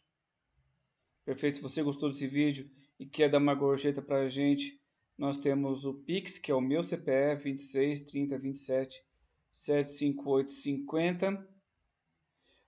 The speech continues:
Aproveita, vê se tá aqui inscrito no canal pra receber as atualizações dos vídeos.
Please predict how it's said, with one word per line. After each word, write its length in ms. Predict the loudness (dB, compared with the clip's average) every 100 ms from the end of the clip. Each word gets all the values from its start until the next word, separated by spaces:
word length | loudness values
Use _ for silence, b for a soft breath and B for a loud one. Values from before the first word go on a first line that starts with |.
| _
Aproveita, 580 | 6 6 6 4 4 2
vê 300 | 0 0 -2
se 160 | -2 -2
tá 160 | 0
aqui 260 | 0 -2 -4
inscrito 520 | -4 -6 -8 -8 -4
no 120 | -4
canal 460 | -2 0 2 2 2
pra 140 | 0
receber 680 | -2 0 -2 0 0 -2 -10 _ _ _ _ _ _
as 300 | -4 0 2
atualizações 1160 | 0 2 0 0 -4 -4 -2 0 0 0 -4 -12 _ _ _ _ _ _ _ _ _ _ _ _ _
dos 240 | -6 -4
vídeos. 720 | 0 2 2 2 -4 -4 -10